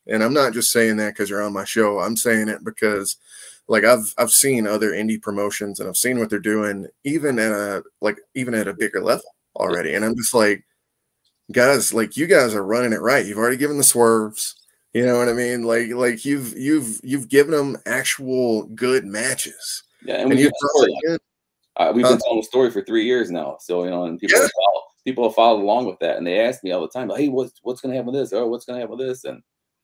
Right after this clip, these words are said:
Speaker 2: it's like, you gotta, <laughs> you gotta come to the shows and watch, find out, you know?
Speaker 1: So do you, do you write any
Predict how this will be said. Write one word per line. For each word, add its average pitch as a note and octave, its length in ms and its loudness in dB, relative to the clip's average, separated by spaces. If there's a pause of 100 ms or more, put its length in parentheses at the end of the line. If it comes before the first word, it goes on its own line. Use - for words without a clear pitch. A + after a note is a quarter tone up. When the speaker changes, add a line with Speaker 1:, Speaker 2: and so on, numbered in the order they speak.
(180)
Speaker 2:
it's - 100 -14
like, F2+ 200 -6 (1000)
you A2 100 -14
gotta, C#3 240 4 (220)
<laughs> - 220 -10
you G3 60 6
gotta C3+ 100 2
come G3 160 2
to F3 80 6
the D#3+ 60 2
shows F3 280 4
and E3 80 0
watch, E3+ 340 -2
find C#3+ 260 0
out, C#3 220 2
you F#2+ 80 0
know? A#2 220 -6 (540)
Speaker 1:
So G3+ 340 6
do C#3+ 140 -4
you, G#3+ 360 0
do C#3+ 140 -6
you A3 140 0
write D#3 380 2
any D#3 540 -4